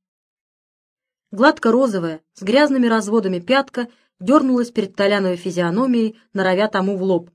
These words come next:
Не достала. Шурка при этом, потеряв опору, так и поехал вниз, с высоко задранной ногой. "У, фашист несчастный!" —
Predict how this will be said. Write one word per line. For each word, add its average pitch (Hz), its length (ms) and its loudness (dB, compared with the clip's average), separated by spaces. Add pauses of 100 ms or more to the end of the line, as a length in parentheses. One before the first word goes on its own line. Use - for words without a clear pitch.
(200)
Не 208 120 -2
достала. 185 580 -4 (1040)
Шурка 339 280 6
при 269 160 2
этом, 254 260 2
потеряв 208 420 0
опору, 254 480 0 (200)
так 294 180 2
и 269 60 -6
поехал 202 480 0
вниз, 175 320 -4 (260)
с - 140 -20
высоко 202 400 0
задранной 190 420 0
ногой. 165 460 -6 (1300)
"У, 302 280 4
фашист 254 580 2
несчастный!" — 196 760 0